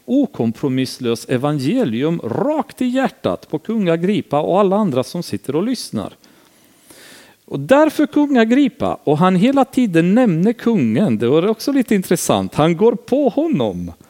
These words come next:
Han går inte på de andra, han går på honom och säger, "Det är därför, kung Agrippa, har jag inte varit olydig mot den himmelska synen. Jag har predikat först i Damaskus och sedan i Jerusalem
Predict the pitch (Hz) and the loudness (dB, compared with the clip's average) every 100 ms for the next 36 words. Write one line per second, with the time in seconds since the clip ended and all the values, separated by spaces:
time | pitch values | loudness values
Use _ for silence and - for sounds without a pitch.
0 | _ _ _ - 170 185 208 269 262 220 | _ _ _ -2 0 2 2 2 0 0
1 | 196 185 202 247 143 135 127 139 - 254 | 0 2 2 4 4 2 0 -2 -2 -4
2 | 220 285 311 156 113 254 - 147 180 160 | -2 -2 0 -2 -2 -2 0 0 0 0
3 | 202 277 - 190 165 - 247 190 175 165 | 0 0 -2 -2 -2 -2 0 2 2 2
4 | 123 - 104 87 _ - - - _ _ | 0 0 -4 -4 _ -20 -20 -20 _ _
5 | - - 196 196 214 262 294 240 240 208 | -20 -4 2 2 2 0 0 0 0 4
6 | 165 120 117 180 165 135 123 110 104 113 | 4 4 0 2 2 4 2 2 0 -2
7 | 120 110 123 120 151 107 95 - 120 117 | -2 -2 -2 0 0 0 0 -4 -6 -6
8 | - 190 98 82 85 123 123 127 - 113 | -4 -4 -4 -8 -2 0 0 -2 0 -2
9 | 101 139 247 - 269 - 104 90 - - | 0 0 0 0 -4 -4 -8 -8 -10 -16
10 | - _ _ 98 92 92 139 190 - 226 | -20 _ _ -8 -4 0 0 -2 -6 -8
11 | - 135 - 117 117 113 113 139 - 104 | -6 -6 -4 -2 -2 0 0 -2 -4 -4
12 | 101 107 117 | -2 -2 -2